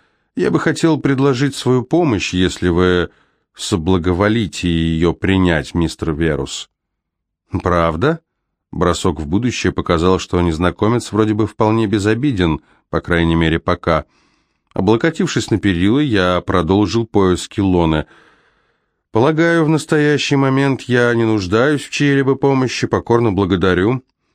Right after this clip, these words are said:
Я прекрасно понимаю ваши чувства, но мне кажется, что вы не пожалеете, если потратите время и выслушаете меня».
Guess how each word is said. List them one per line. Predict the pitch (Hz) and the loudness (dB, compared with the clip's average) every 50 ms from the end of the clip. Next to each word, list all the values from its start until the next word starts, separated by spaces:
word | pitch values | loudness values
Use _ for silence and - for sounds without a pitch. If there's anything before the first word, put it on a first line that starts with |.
| _ _ _ | _ _ _
Я | - 78 80 85 90 87 87 87 - | -4 0 2 2 2 2 0 0 -2
прекрасно | - 98 - - 92 92 90 90 87 - - 117 | -2 -4 -2 0 0 0 0 0 0 0 -2 -2
понимаю | 107 123 117 120 120 120 120 120 117 117 | 0 0 0 0 2 0 0 0 0 0
ваши | 120 117 - - 110 104 | 0 -2 -4 -6 -10 -8
чувства, | - - 117 110 - - - 107 107 104 - _ _ _ _ _ _ - | -4 -2 -2 -2 -2 -2 0 0 0 0 -2 _ _ _ _ _ _ 0
но | 98 104 107 110 107 104 104 | 2 2 4 4 2 2 0
мне | 101 107 131 151 | 0 0 0 -2
кажется, | 147 - 151 143 120 - - - 123 | 0 0 0 -2 -2 -4 -6 -6 -6
что | - - - 123 | -4 -2 -2 0
вы | 117 135 139 | 0 2 2
не | 143 135 | 0 0
пожалеете, | 135 - 131 120 131 151 151 147 127 104 92 85 78 71 - - 90 87 | 0 -2 -2 0 0 0 0 2 2 2 0 0 -4 -6 -6 -4 -2 0
если | 82 85 82 - - 87 | 0 0 -2 -2 -6 -6
потратите | - 92 87 - 87 90 82 - 82 78 - - | -4 -2 -2 0 0 0 0 -2 -4 -6 -4 -4
время | 78 87 90 117 127 127 123 120 | -2 0 0 2 2 0 0 -2
и | - - 117 | -2 -2 -2
выслушаете | 117 123 135 117 - - - 78 71 - - 73 69 67 - - 65 | 0 0 0 0 -2 -2 -6 -6 -6 -6 -8 -6 -8 -8 -8 -8 -8
меня». | 67 69 69 69 71 69 67 65 | -6 -6 -6 -6 -6 -6 -8 -10